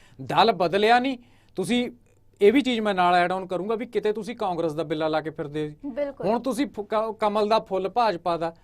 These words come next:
Speaker 1: ਤਾਂ ਲੋਕਾਂ ਨੂੰ ਤਾਂ ਕਿਤੇ ਨਾ ਕਿਤੇ ਚਰਚਾ ਇਹ ਛਿੜੀ ਹੋਈ ਆ ਵੀ ਅਸੀਂ ਹੁਣ ਯਕੀਨ ਕਿਹਦੇ ਤੇ ਕਰੀਏ?
Speaker 2: ਜੀ।
Speaker 1: ਵੀ ਹੁਣ ਰਵਨੀਤ ਬਿੱਟੂ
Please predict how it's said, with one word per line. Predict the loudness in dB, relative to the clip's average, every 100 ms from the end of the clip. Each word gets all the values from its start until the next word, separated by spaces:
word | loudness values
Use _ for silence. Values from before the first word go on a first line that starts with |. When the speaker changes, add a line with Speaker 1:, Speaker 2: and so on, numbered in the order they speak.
| _ _ -2
Speaker 1:
ਤਾਂ | 0
ਲੋਕਾਂ | 2 -2 -2 -4 -2
ਨੂੰ | -6
ਤਾਂ | -8
ਕਿਤੇ | -8 -6 -8
ਨਾ | -6
ਕਿਤੇ | -6 -6
ਚਰਚਾ | -4 -4 -2 -2
ਇਹ | -2
ਛਿੜੀ | -2 -4 -4
ਹੋਈ | -4 -4
ਆ | -4
ਵੀ | -4 -6 -8 -12 _ _ -2
ਅਸੀਂ | 0 0
ਹੁਣ | 0 -2 -6 -18 -16 -6
ਯਕੀਨ | -2 0 0 0
ਕਿਹਦੇ | -2 -2
ਤੇ | 0
ਕਰੀਏ? | 0 -2 -8 -14 -16 -14
Speaker 2:
ਜੀ। | -10 -10 -12 -4
Speaker 1:
ਵੀ | 0
ਹੁਣ | 2 2
ਰਵਨੀਤ | 0 0 -2 -2 -2
ਬਿੱਟੂ | -4 -4 -6